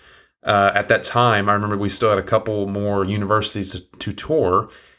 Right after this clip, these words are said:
and we eventually did tour those universities. But I knew when I was toured U-, when I toured U T C, I knew, I said, "This is, this is where I wanna be.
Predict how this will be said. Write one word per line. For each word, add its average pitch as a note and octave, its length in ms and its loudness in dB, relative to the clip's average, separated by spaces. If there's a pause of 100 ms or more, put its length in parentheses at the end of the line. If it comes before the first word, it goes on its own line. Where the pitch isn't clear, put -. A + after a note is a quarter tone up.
and C3+ 160 2
we C3 80 6
eventually C#3+ 300 2
did A2+ 200 0
tour D3 260 0
those G2+ 180 2
universities. F#2+ 540 -2
But G#2 140 0
I B2 160 4
knew G#2 580 -2
when G2 180 -4
I G2 60 4
was F2+ 400 -2 (280)
toured G#2 320 -4
U-, G2 180 -4 (120)
when G#2+ 140 -2
I F#2+ 60 0
toured A#2+ 260 0
U G2+ 80 -2
T F#2+ 120 -6
C, G2 440 -2 (460)
I A#2+ 120 2
knew, A2 280 4
I G2 40 4
said, F#2+ 240 -2
"This A2+ 180 0
is, G2+ 160 -6
this G#2 100 -6
is G2+ 80 -8
where F#2+ 120 2
I - 20 -2
wanna F2+ 160 -6
be. F2 220 -14